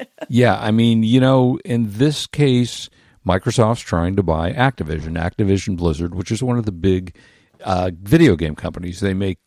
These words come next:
Speaker 2: Call of Duty, uh, you know, a lot of high-end companies. So Microsoft was trying to do the sixty-nine billion dollar deal to buy the company, and all of a sudden the F T C voted to block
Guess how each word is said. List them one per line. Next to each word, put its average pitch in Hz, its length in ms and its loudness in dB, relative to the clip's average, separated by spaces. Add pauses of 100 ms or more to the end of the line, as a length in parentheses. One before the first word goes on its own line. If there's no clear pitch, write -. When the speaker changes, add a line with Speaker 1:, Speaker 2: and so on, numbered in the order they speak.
Speaker 2:
Call 101 300 0
of 82 120 -6
Duty, 87 320 0
uh, 123 80 -2
you 139 160 -2
know, 127 80 -2
a - 20 -2
lot 151 200 0
of 131 60 -2
high-end 104 640 -2
companies. - 480 -10 (360)
So 113 280 4
Microsoft 107 720 -2
was 90 120 -8
trying 98 240 -4
to 101 60 0
do 98 160 2
the 95 80 0
sixty-nine 101 600 -4
billion 107 460 2
dollar 98 300 2
deal 85 300 -2
to 87 80 -2
buy 80 180 -4
the 92 120 -6
company, 85 500 -8 (280)
and 98 120 -2
all 92 100 2
of 110 60 -2
a 120 60 2
sudden 101 260 0
the 92 180 0
F 95 160 -4
T 98 220 -4
C 87 600 -6
voted 85 540 -4
to 85 320 -6 (120)
block 139 440 0